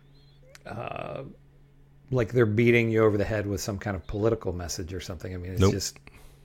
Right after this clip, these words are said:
Speaker 1: it's just there, you know, and, yeah.
Speaker 2: Nope.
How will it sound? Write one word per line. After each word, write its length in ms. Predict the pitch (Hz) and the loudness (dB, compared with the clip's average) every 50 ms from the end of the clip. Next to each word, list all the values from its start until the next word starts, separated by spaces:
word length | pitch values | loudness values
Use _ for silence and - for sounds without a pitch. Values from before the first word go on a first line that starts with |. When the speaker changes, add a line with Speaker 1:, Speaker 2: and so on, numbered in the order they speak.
| - - - | -20 -14 -12
Speaker 1:
it's 160 | 101 87 - | -12 -10 -8
just 220 | 104 92 85 90 | -8 -8 -6 -6
there, 380 | 90 98 107 110 104 92 92 95 | -4 -2 0 0 0 0 0 -2
you 100 | 95 90 | -4 -4
know, 180 | 92 90 87 90 | -6 -8 -10 -10
and, 180 | 90 82 80 80 - - - - - _ - - | -10 -12 -12 -14 -18 -20 -20 -20 -20 _ -12 -8
yeah. 220 | 110 107 113 92 85 - - - _ - | -4 -4 -4 -4 -6 -10 -18 -14 _ -2
Speaker 2:
Nope. 320 | 95 87 90 92 - - | 0 0 0 -2 -6 -14